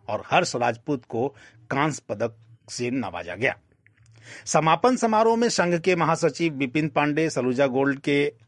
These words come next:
निदेशक जोरावर सिंह सलूजा, उप निदेशक रमनजीत, रमनप्रीत कौर, क्रीड़ा भारती के अध्यक्ष राजेंद्र तरवे समेत कई अन्य अतिथि उपस्थित होकर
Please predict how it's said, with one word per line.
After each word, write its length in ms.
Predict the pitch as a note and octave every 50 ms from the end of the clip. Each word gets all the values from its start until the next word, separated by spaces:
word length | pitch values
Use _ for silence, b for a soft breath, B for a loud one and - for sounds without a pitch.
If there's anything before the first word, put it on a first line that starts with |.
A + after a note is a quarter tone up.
| _ A2+
निदेशक 500 | A2+ B2+ A#2+ C3 B2+ - D3+ C#3 C3 - _ _ _ b b b b b b b b b b F#2+
जोरावर 420 | F#2+ B2 C3 C3 C3 C3 C#3+ D3
सिंह 200 | C3+ - D3+ C#3
सलूजा, 460 | - D#3 C3+ C#3 C3+ B2 C#3+ D3 D3+
उप 300 | D#3+ - - C3+ A#2+ C3+
निदेशक 460 | C3+ C#3 C3+ B2 C#3+ C3 - D3+ C#3+ -
रमनजीत, 540 | B2+ B2 B2 B2 B2+ B2+ A#2+ C#3+ D3 C#3 - _ _ _ _ _ _ _ _ _ _ _ _ _ _ _ _ _ _ _ _ _ _ _ _ _ _ _ _ _ _ _ _ _ _ _ _ _ _ -
रमनप्रीत 640 | C3+ D3 D#3+ E3 D#3+ D#3 - E3+ F3+ G#3+ G#3 - -
कौर, 380 | - B2+ C#3 D3 D#3 - - _ _ _ _ _ _ _ _ _ _ _ _ _ _ _ _ - - _ B B B B B B
क्रीड़ा 260 | D#3 D#3 D#3 D#3+ E3
भारती 360 | D3 C#3+ D3+ D3 C#3+ - E3
के 160 | C#3+ - D#3 D3
अध्यक्ष 360 | C#3+ B2+ D#3 D3+ - - -
राजेंद्र 480 | B2 B2+ B2+ A#2+ C#3 C#3+ C#3+ D3 C#3+
तरवे 300 | B2+ - C#3 C3 C3 D3
समेत 300 | C3+ - D#3+ D3+ D#3 - _ -
कई 260 | D3 D3+ E3+ F#3 - _ -
अन्य 200 | D#3 E3+ E3+ D3+
अतिथि 340 | B2+ B2 - C3 A#2+ D3+ D3
उपस्थित 460 | C3 A#2+ A#2+ C3 A#2 - E3+ D#3+ -
होकर 320 | E3 D3+ - - C3 -